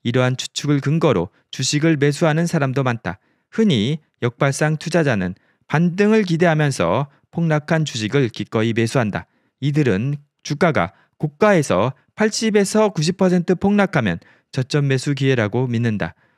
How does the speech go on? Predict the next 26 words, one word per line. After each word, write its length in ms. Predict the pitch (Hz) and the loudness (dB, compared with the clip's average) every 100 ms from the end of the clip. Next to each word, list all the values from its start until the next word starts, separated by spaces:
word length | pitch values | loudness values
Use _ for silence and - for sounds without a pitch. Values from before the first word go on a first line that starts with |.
| _ _ | _ _
팔 140 | - 208 | -2 0
장에서는 760 | 233 214 170 214 165 98 156 - _ _ | 2 4 4 4 2 2 -2 -6 _ _
역발상 540 | 139 - 156 151 170 | -4 0 0 2 0
투자 260 | 160 160 170 | 0 0 2
전략의 440 | 151 143 147 165 | 2 2 2 2
토대와 460 | 175 208 185 98 85 _ _ _ | 0 0 2 2 -2 _ _ _
그 180 | - 135 | -2 0
한계를 680 | 147 185 175 127 87 90 | 2 0 2 2 0 -2
살펴본다. 680 | 131 170 165 151 110 92 76 _ _ _ | -2 -2 0 -2 0 -4 -6 _ _ _
저점 380 | - 123 160 131 | -6 -2 0 2
매수는 420 | 135 165 123 90 - _ _ | 2 2 0 -2 -6 _ _
큰 240 | - 262 240 | -2 -2 0
수익을 480 | 220 208 202 233 | 2 2 4 0
줄 160 | 190 147 | 2 -2
수도 260 | - 165 147 | -2 2 2
있지만 540 | 120 156 104 92 131 - _ _ | 2 -2 0 -2 -6 -12 _ _
큰 240 | 196 185 | -2 0
손실을 560 | 175 135 110 120 160 113 _ | 0 -2 -2 2 2 0 _
줄 140 | - 123 | -6 -6
수도 280 | - 123 123 | -4 0 0
있으며 440 | 120 151 107 85 _ _ | 0 -2 -2 -4 _ _
인내심이 640 | - 135 160 156 151 156 165 | -4 0 2 0 0 0 -2
강해서 720 | - 127 185 160 87 113 143 _ _ | -2 0 0 2 0 0 -4 _ _
역경을 560 | 110 - 131 135 165 170 | -6 -2 -2 2 0 0
버텨내는 640 | 127 127 185 202 170 190 | 0 0 0 2 2 2
사람만 600 | 190 190 180 117 82 143 | 2 2 2 0 -2 -4